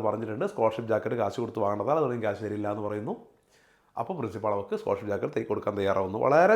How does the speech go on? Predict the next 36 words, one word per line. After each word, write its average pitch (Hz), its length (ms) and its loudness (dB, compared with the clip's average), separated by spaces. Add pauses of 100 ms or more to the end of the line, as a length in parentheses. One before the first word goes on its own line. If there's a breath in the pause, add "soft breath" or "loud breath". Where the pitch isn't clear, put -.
ചുരുക്കി 120 340 0
ഒരു 131 140 0
പാരഗ്രാഫിൽ 160 560 4
നിങ്ങൾക്ക് 135 240 -2
പഠിച്ചു 110 240 -2
വെക്കാവുന്ന, 110 400 -4 (400 loud breath)
ഒന്നോ 147 220 2
രണ്ടോ 165 260 6
പാരഗ്രാഫ് 131 320 4
നിങ്ങൾക്ക് 117 200 -2
പഠിച്ചു 110 220 -2
വെക്കാവുന്ന 107 380 0 (400 loud breath)
ഒരു 120 160 0
സമ്മറിയാണ് 110 400 0
ആ 98 100 -6
ചാപ്റ്ററിനുള്ളത്. 98 460 -4 (100)
അത് 139 140 2
പഠിച്ചു 110 260 0
വെച്ചാൽ 107 240 -2 (220 loud breath)
ആ 117 40 2 (100)
ചാപ്റ്ററിലെ 113 280 -2 (220)
ഏത് 208 320 6
ചോദ്യത്തിലും 127 460 2
നിങ്ങൾക്ക് - 280 -6 (280)
ആ - 20 6 (440 loud breath)
ടോട്ടൽ 120 320 2 (500 loud breath)
കണ്ടന്റ് 107 320 0
ആവശ്യമായിട്ട് 107 520 -2
വരും. 104 140 0 (120)
So, - 100 -16
അതങ്ങനെ 107 320 0
പഠിച്ചു 98 220 -2
വെച്ചോളൂ. 123 260 2 (600 loud breath)
പിന്നെ 220 220 8 (960)
അഞ്ചാമത്തെ 190 640 10 (280)
യൂണിറ്റിലുള്ള 147 520 4